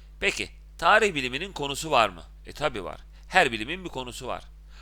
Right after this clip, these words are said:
Zoolojinin konusu nedir? Hayvanlar. E, pardon, yanlış anlamayın arkadaşlar, size demiyorum.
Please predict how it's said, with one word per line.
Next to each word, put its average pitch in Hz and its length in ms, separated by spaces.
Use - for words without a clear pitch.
Zoolojinin 143 680
konusu 151 360
nedir? - 500
Hayvanlar. 117 1080
E, 117 60
pardon, 110 240
yanlış 104 320
anlamayın 117 280
arkadaşlar, 101 380
size 104 240
demiyorum. 95 360